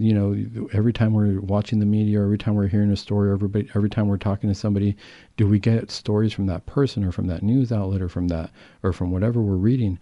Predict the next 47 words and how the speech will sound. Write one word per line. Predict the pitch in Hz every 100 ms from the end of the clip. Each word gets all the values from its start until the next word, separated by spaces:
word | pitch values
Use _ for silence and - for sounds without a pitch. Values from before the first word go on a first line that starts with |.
| - _
about | 98 95 92
things | 113
that | 104 101
are |
just | 110 -
extraordinary, | 113 - - - 165 180 156 123 107 98
that | 92 95
these | 123 120
are, | 117 107 - -
uh, | 104 98 98 101 -
it | 113 110 104
makes | 107 120 -
it | 107
seem | 120
like | 113 104
something | - 127 120 110 -
major | 107 131 139 127
is | 101
happening. | - 127 139 107
Yes, | 117 147 -
there | 110
are | 208
tragedies | - 80 117 135 71 80
that | 82
happen | 90 87 85
in |
the | 76
world. | 73 131
There's | 131 87
no | 98
doubt | 80 - 71
about | 110 98 78
that. | - 82 135 - - - -
There | 107 101 95 92 90
are, | 87
you | 90 95
know, | 90 85
tragedies | - 82 90 95 95
of, | 92 87 - - -
uh, | 92 85 85 -
natural | 107 98 101 98
disasters. | 92 92 95 104 - 95
There | 92
are | 87
trage-, | 87 95 90 95 98 104 -
tragedies | - 85 95 101 101 98
of | 95